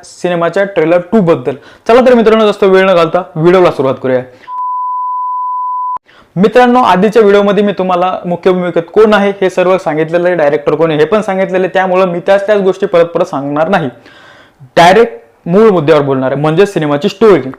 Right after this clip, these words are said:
एक छोटंसं गाव आहे, तिथं एक बिल्डर आहे, त्याला त्याची स्वतःची फॅक्टरी उभा करायची आहे, त्यासाठी त्याला काही घरं तोडायची आणि एक मंदिर पण तोडायचे, पण गाववाल्यांचा त्याला विरोध आहे. मग तो गाववाल्यांना एक प्रस्ताव मांडतो की हे सगळं तोडून मी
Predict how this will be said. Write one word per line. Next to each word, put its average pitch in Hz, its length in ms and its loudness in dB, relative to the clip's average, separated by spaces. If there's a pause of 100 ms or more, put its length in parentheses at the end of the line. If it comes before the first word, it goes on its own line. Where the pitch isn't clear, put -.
(340)
एक 208 180 -4
छोटंसं 208 320 -2
गाव 180 180 0
आहे, 190 120 -4
तिथं 180 180 -4
एक 175 160 -4
बिल्डर 160 260 -4
आहे, 185 80 -2
त्याला 160 200 -4
त्याची 160 220 -6
स्वतःची 151 340 -6
फॅक्टरी 160 360 -4
उभा 170 140 2
करायची 156 360 -4
आहे, 175 100 -6 (340)
त्यासाठी 208 420 0
त्याला 175 200 -4
काही 170 180 0
घरं 151 240 -4
तोडायची 165 440 -2
आणि 160 280 -6
एक 170 200 -2
मंदिर 147 260 -4
पण 160 200 -6
तोडायचे, 127 400 -4 (140)
पण 160 120 -6
गाववाल्यांचा 139 500 -4
त्याला 170 200 -4
विरोध 226 320 2
आहे. 208 100 -2 (140)
मग 220 180 -6
तो 226 80 2
गाववाल्यांना 208 480 4
एक 196 160 -2
प्रस्ताव 196 300 2
मांडतो 175 320 0
की 185 80 -2
हे 180 180 0
सगळं 190 240 0
तोडून 185 380 2
मी 190 200 -4